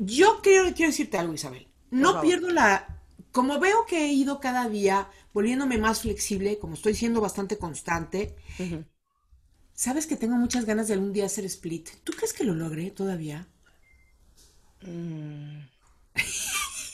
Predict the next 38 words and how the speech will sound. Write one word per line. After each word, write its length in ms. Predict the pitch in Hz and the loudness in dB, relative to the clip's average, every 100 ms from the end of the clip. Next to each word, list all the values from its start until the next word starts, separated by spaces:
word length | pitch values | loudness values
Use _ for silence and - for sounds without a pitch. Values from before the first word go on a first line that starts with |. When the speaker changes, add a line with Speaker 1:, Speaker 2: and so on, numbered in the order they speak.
| - - - - | -14 -12 -12 -8
Speaker 2:
¿Qué 140 | 196 | -6
quieres 240 | 190 202 202 | -4 -6 -4
que 120 | 180 | -6
te 120 | 170 | -4
conteste? 500 | 160 151 - 151 - - - - - | -2 -2 -4 -8 -12 -20 -20 -16 4
Speaker 1:
La 180 | 226 | 6
verdad, 480 | 226 226 233 277 370 - - | 6 6 6 6 6 -2 -6
lo 140 | 190 | -2
que 100 | 208 | -2
piensas. 520 | 208 302 339 196 185 - _ _ | -2 -2 -2 -4 -10 -16 _ _
Speaker 2:
Pues 120 | 160 | -6
yo 120 | 170 | -4
creo 140 | 226 240 | -2 -2
que 120 | 294 | -2
no. 360 | 180 151 226 - _ _ | -2 -4 -6 -8 _ _
Speaker 1:
¿Tú 100 | 226 | -6
crees 180 | 320 - | -6 -4
que 120 | 320 | -2
no? 380 | 185 143 139 233 | -2 -4 -6 -4
Speaker 2:
No, 300 | 165 160 202 | -2 0 0
yo 160 | 214 170 | -2 -2
creo 180 | 214 | -2
que 80 | 214 | 0
eso 160 | 214 240 | 0 0
tiene 240 | 240 240 | 0 0
que 120 | 240 208 | 0 0
ser 200 | 190 190 | 0 0
desde 280 | 214 202 190 | 0 -2 -2
que 80 | |
eres 160 | 202 202 | -2 2
muy 180 | 202 208 | 2 2
niñita 460 | 233 220 196 226 | 4 2 4 4
o 80 | 196 | 6
alguien 260 | 170 175 190 | 6 6 4
muy, 460 | 175 175 175 190 - | 6 6 6 4 0
muy 520 | 208 185 185 175 170 160 | 0 6 8 8 6 2
flexible. 580 | 143 135 233 196 117 - - - - | -2 -6 -4 -4 -6 -12 -20 -20 -20
Speaker 1:
Ujú. 120 | - | -18